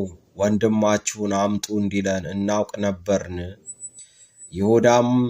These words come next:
አባቱን እስራኤልን አለው፣ «እኛና አንተ ልጆቻችንም ደግሞ እንድንድን እንዳንሞትም ብላቴናውን ከእኔ ጋር ስደደው፣ እኛም ተነስተን እንሄዳለን። እኔ ስለ እርሱ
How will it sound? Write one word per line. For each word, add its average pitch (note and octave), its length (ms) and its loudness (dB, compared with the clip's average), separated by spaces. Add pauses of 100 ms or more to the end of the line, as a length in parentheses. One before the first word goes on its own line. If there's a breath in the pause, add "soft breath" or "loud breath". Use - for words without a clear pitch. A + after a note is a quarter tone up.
(180)
አባቱን A#2 680 2
እስራኤልን A#2 640 2
አለው፣ G#2 320 2 (360)
«እኛና A2+ 520 0 (120)
አንተ G#2+ 260 -2 (520)
ልጆቻችንም G2+ 1000 0
ደግሞ G2 320 0 (100)
እንድንድን G2 720 0 (480 soft breath)
እንዳንሞትም A#2+ 960 2 (100)
ብላቴናውን A#2 880 2
ከእኔ A2 260 -2 (120)
ጋር A2 240 0
ስደደው፣ G2+ 520 -2 (580 loud breath)
እኛም G#2+ 500 2
ተነስተን A2 680 0
እንሄዳለን። G#2 840 0 (960)
እኔ F#2 200 -2 (180)
ስለ A2+ 180 0 (120)
እርሱ G#2+ 220 0